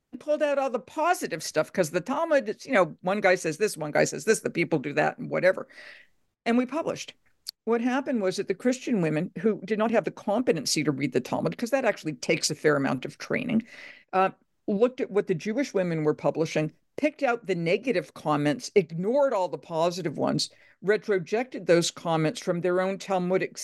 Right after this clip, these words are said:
uh, time period, third century, fourth century, retrojected them back into the time of Jesus, said that that's what constitutes Judaism, and then compared Jesus to these negative comments in the Talmud. It's a nasty way of doing history. Um,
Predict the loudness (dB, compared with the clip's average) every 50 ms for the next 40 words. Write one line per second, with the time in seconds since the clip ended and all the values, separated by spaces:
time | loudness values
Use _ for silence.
0 | -8 -4 0 2 2 0 0 -4 -4 -2 0 0 0 -2 -4 -6 -4 -2 0 2
1 | 2 2 0 -2 -6 -16 -20 -20 -20 -20 _ _ _ 2 2 2 0 -2 -4 -4
2 | -2 -4 -2 -2 -2 -2 -2 -4 -4 0 2 2 2 2 0 -2 -2 -2 -2 -2
3 | -4 -4 -4 -8 -14 _ _ -2 -2 -2 0 0 0 0 2 0 -2 -2 -2 -10
4 | 0 0 0 0 0 0 0 0 0 0 -2 -4 -2 -2 -2 -2 -4 -4 0 2
5 | 2 2 2 0 -2 -2 -2 0 0 0 0 0 -2 0 2 0 0 0 -2 0
6 | 0 0 0 0 -4 _ _ 2 4 4 4 4 0 -2 -4 -2 0 -2 0 0
7 | -2 -2 -4 -4 -4 -4 -2 0 0 2 2 0 0 -2 -4 -6 -6 -14 -20 _
8 | _ _ _ _ -2 0 2 0 0 0 -2 -4 -8 -4 0 0 0 0 0 -2
9 | -2 -2 -2 0 0 -2 -2 -2 -2 0 0 0 0 0 0 0 0 0 0 -2
10 | -2 -4 -4 -2 0 0 0 0 -2 -2 -2 -2 -2 -4 -4 -4 -4 -2 -2 -2
11 | -4 -4 _ _ -20 _ _ _ _ _ _ 0 0 0 2 2 2 2 2 0
12 | -2 -2 0 0 2 2 0 -2 -2 -4 -4 -2 0 0 0 0 0 -2 -2 0
13 | 0 0 0 0 0 0 0 -2 -2 -2 -2 -2 -2 -4 -2 0 0 2 0 -2